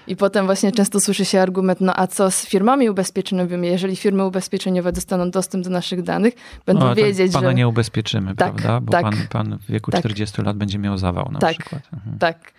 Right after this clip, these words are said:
Speaker 1: No, i to są takie już naprawdę tematy, na które naprawdę mi się wydaje, że w, w, dyskutujemy i będziemy dyskutować jeszcze długo. Ale, y, drugą rzeczą, która mi się wydaje też ogranicza na razie nasze możliwości, są koszty tego wszystkiego. My jeszcze chyba technologicznie
Speaker 2: No tak,
Speaker 1: nie
Speaker 2: tak.
Speaker 1: jesteśmy
Speaker 2: Mhm.
Speaker 1: gotowi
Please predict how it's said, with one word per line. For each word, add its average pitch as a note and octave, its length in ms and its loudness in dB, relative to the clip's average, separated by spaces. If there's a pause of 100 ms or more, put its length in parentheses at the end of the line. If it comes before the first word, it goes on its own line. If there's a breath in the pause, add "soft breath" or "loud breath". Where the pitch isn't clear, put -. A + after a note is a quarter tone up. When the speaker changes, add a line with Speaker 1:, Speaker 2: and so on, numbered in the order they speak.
(260 soft breath)
Speaker 1:
No, G3+ 320 0
i G3+ 60 -4
to A3 140 2
są B3 160 2
takie A3 340 2
już G#3 260 2
naprawdę G3+ 480 2
tematy, G3+ 540 0
na G#3+ 120 2
które G3 340 2
naprawdę G#3 380 2
mi G#3+ 80 2
się A3+ 120 -2
wydaje, G3+ 240 2
że G3 260 2
w, F#3+ 60 -6
w, F#3 540 -6
dyskutujemy G3+ 640 0
i G3+ 60 0
będziemy G3+ 320 2
dyskutować G3 480 -2
jeszcze G3 220 -4
długo. F#3+ 460 -2 (480 loud breath)
Ale, G3 580 2
y, G3 40 2
drugą B3 300 2
rzeczą, C4 220 0
która A#3 260 -2
mi A#3 80 2
się A3+ 120 -2
wydaje G#3+ 220 2
też G#3+ 160 -2
ogranicza G#3+ 460 2
na G3+ 160 2
razie F#3 460 2 (380 loud breath)
nasze G3+ 200 0
możliwości, A3 500 0
są C#4 180 -2
koszty G3+ 400 -2
tego F#3 200 -6
wszystkiego. G3 380 -6
My G#3+ 140 2
jeszcze G#3+ 240 -4
chyba A3+ 240 0
technologicznie A#3 580 2
Speaker 2:
No A#3 120 4
tak, A#3 80 4
Speaker 1:
nie A#3 100 6
Speaker 2:
tak. A3+ 80 4
Speaker 1:
jesteśmy G#3+ 300 2
Speaker 2:
Mhm. G3 200 0
Speaker 1:
gotowi F3 360 0